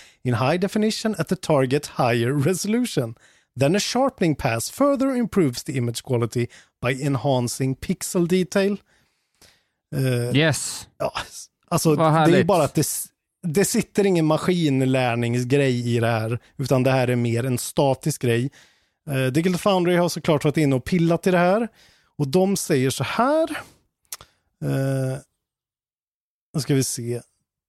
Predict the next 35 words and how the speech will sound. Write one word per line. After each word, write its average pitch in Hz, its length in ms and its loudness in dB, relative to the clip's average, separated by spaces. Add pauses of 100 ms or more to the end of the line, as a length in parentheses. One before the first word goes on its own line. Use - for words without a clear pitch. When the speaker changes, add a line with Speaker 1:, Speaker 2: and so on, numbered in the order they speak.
(1200)
Speaker 1:
"F 196 160 2
S 220 140 0
R's 254 260 2
primary 247 420 2
benefits 185 600 0
when 175 100 4
it 160 80 0
comes 165 240 0
to 165 80 -2
image 147 320 2
quality 139 340 2
are 156 160 2
limited 170 800 2
to 151 100 -2
geometric 160 760 0
objects 143 540 0
with 135 160 -2
clearly 131 380 0
defined 135 380 -2
edges. 147 600 -2 (880)
Eh, 123 460 2 (240)
elements 190 320 2
that 180 120 0
have 175 120 2
subpixel 220 760 -2
detail 156 540 2
and 170 200 0
change 175 480 0
with 170 140 2
every 156 260 2
frame, 151 460 0
like 151 140 -2
strands 139 400 0
of 147 100 -2
hair. 147 400 -2